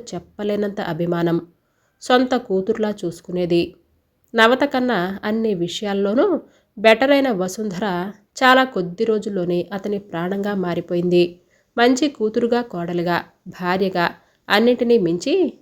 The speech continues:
తల్లిగా ఆ ఇంట్లో తనెంతో నేర్పుగా, తనింటిని పొదరింటిగా పదిలంగా చూసుకుంటుంది వసుంధర. వారి అన్యోన్య కాపురం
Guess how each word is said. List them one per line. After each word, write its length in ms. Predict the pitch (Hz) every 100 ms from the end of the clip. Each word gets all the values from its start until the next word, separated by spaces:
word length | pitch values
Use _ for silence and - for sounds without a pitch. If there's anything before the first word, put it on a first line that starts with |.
| _ 190
తల్లిగా 640 | 190 214 220 165 170 190 - _
ఆ 120 | 240 240
ఇంట్లో 360 | 233 240 269
తనెంతో 600 | 262 185 180 196 208 220
నేర్పుగా, 640 | 185 170 175 170 175 170 - _ _ _ - 233
తనింటిని 640 | 240 254 285 220 180 - _ -
పొదరింటిగా 640 | 226 220 269 269 262 247 247
పదిలంగా 580 | - 175 202 208 208 208
చూసుకుంటుంది 720 | 180 190 - 208 202 208 208
వసుంధర. 640 | 175 - 175 160 175 175 - _ _ _ _ _ -
వారి 260 | 247 254 240 196
అన్యోన్య 480 | 202 214 220 220
కాపురం 480 | 214 170 170 190 196